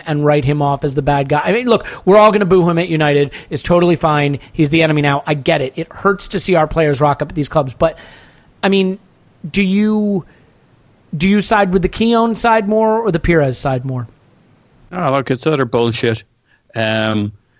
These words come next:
Speaker 2: it, it's all mixed up together. The best clubs pay the best money. Um, to me, there's no question that this was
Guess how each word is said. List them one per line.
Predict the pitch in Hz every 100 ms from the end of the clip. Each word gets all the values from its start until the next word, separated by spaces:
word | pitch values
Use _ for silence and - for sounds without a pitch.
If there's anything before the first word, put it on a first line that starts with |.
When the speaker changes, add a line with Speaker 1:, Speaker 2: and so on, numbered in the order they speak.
| _ _ _ _ _ _
Speaker 2:
it, | - 127 _ 180 _
it's | 160 123 -
all | 180 180 180
mixed | 160 147 -
up | 131
together. | - 117 120 113
The | 107 110
best | 135 147 -
clubs | - 135 123 113 - - _ -
pay | 131 123
the | 113
best | 107 113 113 113
money. | 107 101 101 104 _ _ _ - _
Um, | 110 107 107 107 101 _ _ _ _ _
to | - 131
me, | 143 156 147
there's | 123 123 110
no | 131 139 135
question | - 147 131 127 - 117 110 107 - _ _ _ _
that | 117 110
this | 123 117
was | 120 107